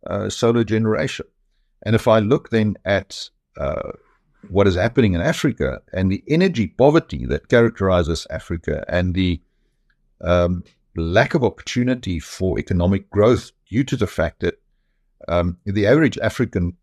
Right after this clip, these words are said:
consumes less electricity on an annual basis than an American refrigerator does, uh, which is, uh, you know, a mind-blowing statistic, then we will never address the problem of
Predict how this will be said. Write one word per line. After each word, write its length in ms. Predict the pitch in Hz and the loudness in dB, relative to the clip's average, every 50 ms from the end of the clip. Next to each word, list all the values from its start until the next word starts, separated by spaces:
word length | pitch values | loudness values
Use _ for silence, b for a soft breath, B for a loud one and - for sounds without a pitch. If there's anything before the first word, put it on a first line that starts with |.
| _ _ - | _ _ -6
consumes 880 | - 101 92 - - - - - 131 123 127 120 120 117 98 - - - _ - | -4 -2 -2 -2 -4 -8 -4 0 0 2 2 0 0 -2 -2 -4 -8 -14 _ -8
less 380 | 87 95 107 135 135 - - | -4 2 2 2 2 2 -2
electricity 640 | - 107 104 - - - 120 110 113 120 95 92 73 | -4 -4 -4 -4 0 0 0 2 2 0 -2 -2 -2
on 120 | 80 90 | 0 0
an 120 | 92 92 90 - | 0 0 -2 -2
annual 300 | 110 120 131 127 117 98 | 0 2 2 2 2 0
basis 640 | 80 92 87 98 104 - - - 71 71 - - - _ _ _ _ _ _ _ _ _ _ _ _ _ _ | 0 0 0 0 0 -2 -4 -8 -10 -10 -10 -12 -18 _ _ _ _ _ _ _ _ _ _ _ _ _ _
than 520 | - 76 95 98 98 101 101 98 98 98 _ _ _ _ - | -8 -2 0 2 4 4 2 2 0 -2 _ _ _ _ -4
an 120 | - 107 104 | 0 2 2
American 460 | 98 92 98 110 135 139 - 123 107 | 2 4 4 4 4 2 2 0 0
refrigerator 760 | 92 92 - - 165 165 135 139 120 98 82 80 - - - | 0 -2 0 2 2 2 4 4 2 4 2 0 -2 -6 -10
does, 380 | - - - - - - - _ _ _ _ _ - | -10 -10 -12 -12 -16 -20 -20 _ _ _ _ _ -16
uh, 80 | 82 82 | -14 -10
which 300 | 82 87 90 82 - 104 | -6 -6 -6 -4 -2 -2
is, 380 | 92 78 - - - - - _ _ _ - | -2 -2 -2 -6 -12 -14 -16 _ _ _ -20
uh, 60 | - - | -18 -12
you 160 | - 78 92 | -6 -2 0
know, 140 | 90 76 71 | 0 0 0
a 100 | - 98 | 0 0
mind-blowing 800 | 92 90 87 95 110 113 113 92 - - 123 123 117 107 107 98 | 0 2 4 4 4 4 2 2 4 4 4 4 4 0 -2 -4
statistic, 600 | - - 101 - - 131 127 - - 80 - _ _ _ _ _ _ _ _ _ _ _ _ _ _ _ _ | -6 -8 -8 -2 0 0 0 0 -6 -12 -12 _ _ _ _ _ _ _ _ _ _ _ _ _ _ _ _
then 360 | - 92 90 101 139 170 196 190 | -10 -4 0 2 2 2 2 2
we 100 | 196 190 | 0 0
will 200 | 175 175 143 110 | 2 2 2 2
never 480 | 98 101 107 123 127 160 170 160 151 - | 2 2 2 2 2 2 0 0 0 -2
address 600 | 110 107 _ _ - - 101 104 101 - - - | -6 -8 _ _ -2 0 2 2 0 -2 -8 -12
the 80 | - - | -14 -16
problem 440 | _ _ - 123 107 104 110 98 90 | _ _ -2 0 0 0 -2 -2 -2
of 160 | 82 - | -6 -8